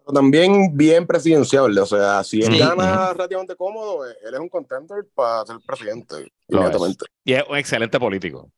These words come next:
Speaker 3: Ha
Speaker 2: Sí,
Speaker 3: recogido
Speaker 2: sí.
Speaker 3: millones de pesos y
Speaker 1: Excelente, sí.
Speaker 3: ha corrido una campaña casi flawless también.
Speaker 2: Eh,
Speaker 1: Y es
Speaker 2: sí,
Speaker 1: un
Speaker 2: lo único es
Speaker 1: caballero,
Speaker 2: que
Speaker 1: ¿verdad? Y es un, ya, tremendo tipo.
Speaker 2: lo
Speaker 3: Ujú.
Speaker 2: único que, que le ha sacado un poquito de problema es que, pues, quizás no ha ido tanto en el negativo contra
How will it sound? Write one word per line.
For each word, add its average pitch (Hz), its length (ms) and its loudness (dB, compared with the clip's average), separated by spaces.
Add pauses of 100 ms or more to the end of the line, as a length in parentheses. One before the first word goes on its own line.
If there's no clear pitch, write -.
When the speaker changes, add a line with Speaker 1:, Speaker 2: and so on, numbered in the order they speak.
(320)
Speaker 3:
Ha 92 80 -8
Speaker 2:
Sí, 98 80 -6
Speaker 3:
recogido 120 300 2
Speaker 2:
sí. 120 80 -4
Speaker 3:
millones 104 400 -2
de 123 120 -2
pesos 143 320 0
y 135 40 0
Speaker 1:
Excelente, 107 240 -2
sí. 101 40 -2
Speaker 3:
ha 98 40 -4
corrido 117 260 0
una 131 120 -2
campaña 139 720 -4
casi 98 280 -4
flawless 76 600 -4
también. - 300 -16 (460)
Speaker 2:
Eh, 123 160 -14
Speaker 1:
Y 90 120 2
es 92 80 0
Speaker 2:
sí, 107 60 0
Speaker 1:
un 156 80 2
Speaker 2:
lo - 140 4
único 104 320 4
es 131 180 4
Speaker 1:
caballero, 123 60 2
Speaker 2:
que 120 120 2
Speaker 1:
¿verdad? 135 260 2
Y 101 100 -2
es 98 80 -2
un, 107 560 -8
ya, 85 240 0 (240)
tremendo 92 260 -2
tipo. 92 320 -2 (220)
Speaker 2:
lo - 80 -10
Speaker 3:
Ujú. - 60 -6
Speaker 2:
único 165 240 -4
que, 180 260 -2
que 180 100 -6
le 170 60 -2
ha 175 140 -2
sacado 180 440 -8
un 175 80 -12
poquito 180 260 -10
de 180 80 -4
problema 175 440 -8
es 175 80 -12
que, 165 120 -10
pues, 139 300 -8
quizás 139 360 -6
no 143 140 -4
ha 151 100 0
ido 160 220 0
tanto 151 720 -4
en 143 120 -8
el 135 100 -8
negativo 139 460 -4
contra 135 560 -8